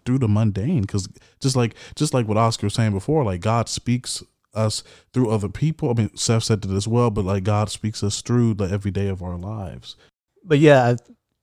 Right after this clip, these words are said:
Speaker 2: to second, to Justin's second part about, like, is it not prayer when we do have those thoughts and we start thinking those thoughts, and, like,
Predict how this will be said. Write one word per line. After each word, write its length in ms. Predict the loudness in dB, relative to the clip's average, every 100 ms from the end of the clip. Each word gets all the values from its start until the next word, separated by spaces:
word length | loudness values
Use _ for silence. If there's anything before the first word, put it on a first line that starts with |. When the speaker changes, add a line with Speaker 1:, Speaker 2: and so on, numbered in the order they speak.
| _ -2
Speaker 2:
to 160 | -2
second, 540 | 2 4 4 4 -2 -2
to 100 | 0
Justin's 460 | 6 4 4 -4
second 320 | 4 4 4 2
part 220 | 4 6
about, 200 | 4 4
like, 300 | 2 0 _ _ 0
is 160 | 2 4
it 100 | 6
not 300 | 8 8 6
prayer 640 | 6 6 6 4 2 -2 -8
when 200 | -2 2
we 120 | 4
do 100 | 4
have 160 | 4 4
those 200 | 2 2
thoughts 340 | 4 4 2
and 100 | -2
we 60 | 2
start 280 | 2 2
thinking 260 | 2 0 0
those 160 | -2 0
thoughts, 260 | 0 0
and, 40 |
like, 140 | -2